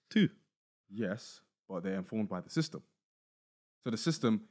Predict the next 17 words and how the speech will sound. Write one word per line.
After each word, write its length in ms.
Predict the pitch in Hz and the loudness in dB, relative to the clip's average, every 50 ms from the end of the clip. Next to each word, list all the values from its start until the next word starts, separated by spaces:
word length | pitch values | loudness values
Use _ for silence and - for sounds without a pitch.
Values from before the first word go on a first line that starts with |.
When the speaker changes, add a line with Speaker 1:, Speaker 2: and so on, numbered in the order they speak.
| - _ - | -18 _ 4
Speaker 2:
all 140 | 156 165 | 6 8
roads 220 | 147 156 156 135 117 | 10 10 10 10 8
lead 160 | 135 131 110 | 6 6 6
back 160 | - - - | 2 0 0
to 80 | - 123 | -4 -4
the 60 | 120 | -4
system. 300 | - 196 190 - - - - _ _ _ _ _ _ _ _ _ _ _ _ 247 233 | -2 -4 -4 -4 -8 -12 -14 _ _ _ _ _ _ _ _ _ _ _ _ -14 -8
Speaker 1:
Hey, 180 | 151 131 98 | -6 -6 -6
man. 360 | 80 78 85 101 117 131 165 - _ _ _ _ _ _ _ _ _ _ - | -6 -6 -8 -8 -8 -10 -12 -14 _ _ _ _ _ _ _ _ _ _ -8
Speaker 2:
Because 300 | 151 - 165 151 127 - - - _ _ _ _ _ - | -2 4 6 6 6 4 -2 -16 _ _ _ _ _ 0
let's 180 | 143 185 196 - | 2 2 2 4
say 160 | - 180 165 | 4 4 6
there's 160 | 151 143 139 | 6 4 2
a 40 | 135 | 2
fourteen-man 580 | - 151 143 139 - 139 131 123 123 120 123 117 | -2 -2 -4 0 2 4 6 6 6 6 6 4
committee, 440 | 127 123 131 123 - 78 76 - - _ - | 4 2 0 0 -2 -8 -10 -12 -14 _ -8
Speaker 1:
Yeah. 260 | - 113 101 101 | -6 -6 -6 -6